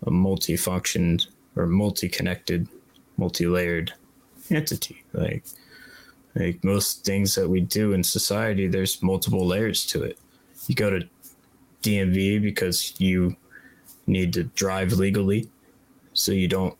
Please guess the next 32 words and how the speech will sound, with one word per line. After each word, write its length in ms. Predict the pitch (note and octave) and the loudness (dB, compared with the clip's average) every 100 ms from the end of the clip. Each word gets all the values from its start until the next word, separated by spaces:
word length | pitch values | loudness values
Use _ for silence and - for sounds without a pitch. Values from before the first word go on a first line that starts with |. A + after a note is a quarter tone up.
| G2 | -2
end 160 | G2 | 2
up 220 | F#2+ F2+ | 2 0
in 100 | G2 | 0
the 220 | F#2+ F2+ - _ _ _ _ _ - | 2 0 -4 _ _ _ _ _ -4
criminal 400 | - A2 G#2+ G#2+ | 0 2 2 2
system. 460 | G#2 A#2 - E2 - - _ - - - _ _ _ _ _ _ | 0 0 -2 -6 -8 -18 _ -20 -20 -20 _ _ _ _ _ _
That's 260 | - G#2 - - - | -6 -6 -6 -10 -4
pretty 180 | G#2+ G#2 | 0 2
multi-layered, 800 | G2+ F#2+ - F#2+ G#2+ B2 F2+ - - | 2 0 0 0 2 0 -2 -6 -8
you 100 | F2+ | -4
know, 180 | E2 E2+ | -2 0
that 240 | E2 D#2 F2+ | 0 0 0
you 160 | F2+ | 2
have 120 | F2 | 0
to 100 | - | -2
think 260 | - B2 A2 | -4 -2 -2
about 300 | G2+ F#2 E2+ | -2 -2 -2
this. 480 | - D#2+ - - - _ - - - - _ | -2 -2 -2 -4 -6 _ -20 -20 -20 -20 _
It's 420 | - F2 E2+ - - | -4 -4 -4 -4 -4
a, 140 | F2 - _ - | -4 -6 _ -14
that's 220 | - F2+ - | -6 -4 -4
part 340 | - G2 F2+ | -4 -4 -2
of 200 | F2 - | -4 -4
being 280 | F#2 F#2 F2+ | -4 0 0
an 160 | E2 F2+ | -2 -4
adult. 420 | - B2 G#2 - _ | -2 -2 -2 -6 _
That's 180 | - D#2 | -4 -4
part 260 | - - F2+ | -4 -4 -2
of 240 | F2 - - _ _ | -2 -4 -18 _ _
being, 420 | F2+ E2+ D#2+ D#2+ | -2 0 0 -2
um, 460 | C#2+ D#2+ E2 - - - - - - | -2 -4 -4 -8 -14 -20 -20 -20 -10
responsible 720 | - - B2 A#2+ A2 - - | -6 -4 -2 0 -2 -2 -6